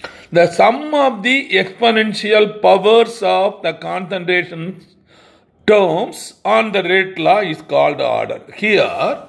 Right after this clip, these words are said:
X plus Y is equal to order of the reaction. If X equal to Y equal to one, order is two.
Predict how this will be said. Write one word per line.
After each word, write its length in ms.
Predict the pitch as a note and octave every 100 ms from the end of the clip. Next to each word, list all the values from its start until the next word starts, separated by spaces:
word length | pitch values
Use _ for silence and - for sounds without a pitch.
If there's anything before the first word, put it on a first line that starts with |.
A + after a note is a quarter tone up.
| _ _ - _ -
X 360 | F#3+ G#3+ C#4+
plus 440 | - - D4+ D4 -
Y 240 | G#3 G3
is 300 | A3 G#3 D#3+
equal 380 | F3 F3 - D3 B2
to 80 | A3+
order 400 | G3+ D#3+ E3 D3
of 240 | B2 -
the 80 | F#3
reaction. 640 | C#3+ F#2 - - - G#2 _ _ _ _ _ _ _ _ _ - - - -
If 280 | G#3+ A#3+
X 400 | - G3+ C#4 -
equal 440 | D#4 D4+ C4 B3 G#3+
to 180 | A3+ A3+
Y 180 | G3 A3
equal 480 | A3 G#3+ - E3+
to 100 | D#3
one, 480 | E3 F3 G#3 A#3 -
order 320 | E3+ F3+ E3+
is 300 | D3+ D3+ D3+
two. 380 | - D#3 D3 -